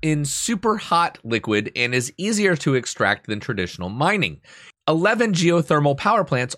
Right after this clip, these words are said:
already operate in the area and take the lithium from the ground while extracting brine for steam production. The lithium is then returned to the ground. So a new facility is being built that will combine a geothermal power plant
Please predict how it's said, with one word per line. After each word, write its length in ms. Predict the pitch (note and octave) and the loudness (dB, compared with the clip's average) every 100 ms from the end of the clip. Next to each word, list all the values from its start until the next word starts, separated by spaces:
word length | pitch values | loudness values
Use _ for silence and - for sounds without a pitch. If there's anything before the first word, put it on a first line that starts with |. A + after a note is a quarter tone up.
| _ | _
already 380 | F3+ F#3 E3+ D#3+ | 2 2 2 0
operate 480 | E3 F3+ F3 C#3+ C3 | 0 0 2 0 -2
in 60 | |
the 160 | B2 F2+ | -4 0
area 280 | G2+ G2+ G#2+ | 2 2 2
and 180 | A#2 | -2
take 240 | - F3 E3+ | -2 -4 -2
the 80 | C3+ | 0
lithium 340 | B2+ C3 B2 | 2 0 -2
from 180 | A2 G2 | -4 -4
the 60 | |
ground 400 | G2+ D#3 D#3+ C3+ - - _ | -2 0 2 0 -4 -20 _
while 260 | B2 A#2+ A#2+ | 2 4 2
extracting 600 | A#2+ - G#2+ G2+ G#2+ G#2+ | 0 0 0 0 -4 -4
brine 420 | D3 E3 C#3+ C#3 | 0 2 2 0
for 160 | D3 | -2
steam 320 | C#3 - F#2 F2 | -4 -4 -6 -4
production. 680 | A#2 A#2+ G#3+ - F#3+ G2 - - - - | -2 0 0 0 -2 -2 -8 -20 -20 -8
The 100 | C#3+ | 0
lithium 360 | D3+ G#3+ A3 F#3 | 2 4 2 2
is 140 | E3 | 2
then 220 | D3 D3 D3+ | 2 2 0
returned 340 | C#3 C3 A2 | 0 0 0
to 60 | A2+ | -4
the 80 | C#3 | 0
ground. 400 | A3+ G3 F#2 - _ - - _ | 2 2 -2 -8 _ -20 -20 _
So 180 | - F3 | 0 2
a 80 | E3 | 2
new 280 | F3 G#3+ C4+ | 2 2 2
facility 720 | - F3 - B2+ A#2 A2 C3 | 0 -2 2 2 2 2 0
is 180 | D3 B2+ | 0 2
being 280 | D#3+ D#3 C#3+ | 0 0 2
built 300 | C#3+ D3 D3 | 2 2 0
that 160 | B2 | -2
will 100 | B2+ | -2
combine 500 | B2+ C#3 C3 D#3+ F3 | -6 -6 0 2 2
a 120 | D3 D3 | 0 -2
geothermal 800 | C#3 E3+ E3+ D3 D#3+ C#3+ C#3+ C#3 | 0 0 0 0 0 2 0 0
power 300 | D#3 D#3+ C#3 | 2 2 0
plant 360 | - A#2+ B2+ | 0 0 -2